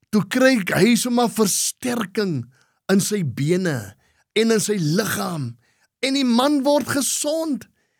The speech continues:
daar in die midde van die koning. Soms is dit nodig dat jy moet opstaan uit jou situasie uit. Jesaja twee vers twee sê, "In die laaste dae sal die berg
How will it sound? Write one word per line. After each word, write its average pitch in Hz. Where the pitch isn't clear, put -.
daar 285
in 277
die 285
midde 240
van 247
die 208
koning. 220
Soms 262
is 190
dit 220
nodig 202
dat 175
jy 180
moet 214
opstaan 220
uit 180
jou 196
situasie 185
uit. 220
Jesaja 214
twee 226
vers 214
twee 226
sê, 214
"In 196
die 202
laaste 233
dae 196
sal 202
die 180
berg 170